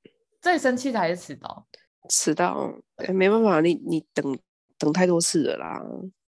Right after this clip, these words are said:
Speaker 1: 不同人啊，每个人都有自己的扣打，你知道吗？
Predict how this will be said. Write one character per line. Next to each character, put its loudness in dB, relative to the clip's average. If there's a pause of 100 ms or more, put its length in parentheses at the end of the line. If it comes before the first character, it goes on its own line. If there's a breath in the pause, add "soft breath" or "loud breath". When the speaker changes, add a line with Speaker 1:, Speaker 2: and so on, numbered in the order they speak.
(160)
Speaker 1:
不 -2
同 2
人 -2
啊， -8 (160)
每 -2
个 -2
人 -2
都 0
有 0
自 -12
己 -4
的 -2
扣 -4
打， -10
你 -18
知 -20
道 -14
吗？ -18